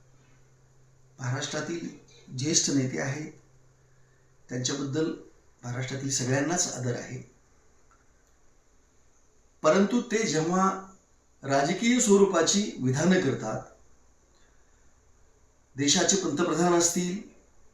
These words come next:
महाराष्ट्र सरकारबद्दल असतील, महाराष्ट्र सरकारतल्या मुख्यमंत्री असतील, उपमुख्यमंत्री असतील, यांच्याबद्दल जेव्हा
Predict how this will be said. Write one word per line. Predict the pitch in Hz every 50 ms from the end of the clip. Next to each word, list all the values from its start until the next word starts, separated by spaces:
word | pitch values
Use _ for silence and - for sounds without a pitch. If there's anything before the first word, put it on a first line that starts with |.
| _ - _ _ _ _ _ _ _ _ - - -
महाराष्ट्र | - 131 143 165 175 180 - 190
सरकारबद्दल | 170 - 165 165 - 180 175 180 175 170 185 180 170
असतील, | 160 160 - - 170 175 175 - - - - - - - _ _ - - _ - - - _ -
महाराष्ट्र | 120 120 131 123 175 180 165 190 165
सरकारतल्या | 160 147 139 151 156 160 160 165 165 165 160 143 - - - - - - - -
मुख्यमंत्री | 143 135 131 - 165 156 160 160 160 156
असतील, | 143 - - 170 165 160 156 156 143 131
उपमुख्यमंत्री | 123 135 143 147 143 147 147 151 139 147 156 151
असतील, | 143 143 139 - - 160 156 156
यांच्याबद्दल | 135 127 - 165 - 139 143 160
जेव्हा | 147 131 135 135 143 165 160 -